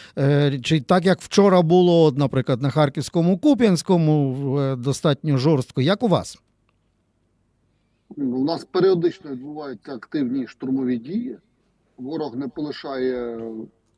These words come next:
Speaker 2: намірів здійснити покращення свого положення на нашому напрямку. Е, кожного дня намагається засобами піхоти, е, зайняти якісь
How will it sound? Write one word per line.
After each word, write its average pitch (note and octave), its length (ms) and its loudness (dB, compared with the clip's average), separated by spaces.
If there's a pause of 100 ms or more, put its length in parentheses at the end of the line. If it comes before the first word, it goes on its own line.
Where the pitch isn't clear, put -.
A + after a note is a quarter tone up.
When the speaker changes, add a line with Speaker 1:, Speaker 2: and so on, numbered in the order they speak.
(100)
Speaker 2:
намірів B2+ 800 0 (600)
здійснити B2 1000 -2 (120)
покращення B2 600 -6
свого B2 380 -6
положення F#3 680 -4 (280)
на D3 60 -10
нашому C#3+ 400 -2
напрямку. C3+ 680 -6 (760)
Е, A#2 320 -6
кожного C#3+ 420 0
дня B2+ 480 -4 (1000)
намагається C3+ 1000 -2
засобами C3 720 -6
піхоти, C3 520 -10
е, A#2+ 100 -14 (1300)
зайняти C#3+ 520 -2
якісь A#2+ 640 -6